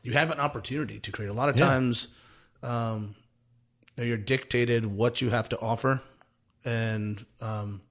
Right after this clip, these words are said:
Speaker 1: a big part of what we wanted Saison to be was a constantly evolving list of delicious things,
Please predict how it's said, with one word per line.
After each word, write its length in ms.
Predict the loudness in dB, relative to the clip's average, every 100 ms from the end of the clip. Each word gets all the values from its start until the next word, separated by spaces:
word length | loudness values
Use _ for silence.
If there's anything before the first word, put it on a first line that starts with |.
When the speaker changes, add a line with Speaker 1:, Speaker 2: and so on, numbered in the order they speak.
| _ _ _ _
Speaker 1:
a 80 | -4
big 220 | 2 2
part 160 | 4 2
of 100 | 4
what 160 | 2 0
we 100 | 0
wanted 400 | -2 -2 -2 -2
Saison 360 | -2 0 -2
to 60 | -2
be 280 | 0 0 2
was 520 | 0 0 0 -2 -6 -10 -20 -20 -20 -12
a 80 | -8
constantly 540 | -2 -2 -2 -2 -2
evolving 840 | -2 -2 -2 -2 -2 -2 -2 -4 -8 -14 _ _ _ _ -10
list 300 | -2 0 2
of 220 | 0 0
delicious 520 | -2 -2 0 0 0
things, 540 | 0 0 0 0 -2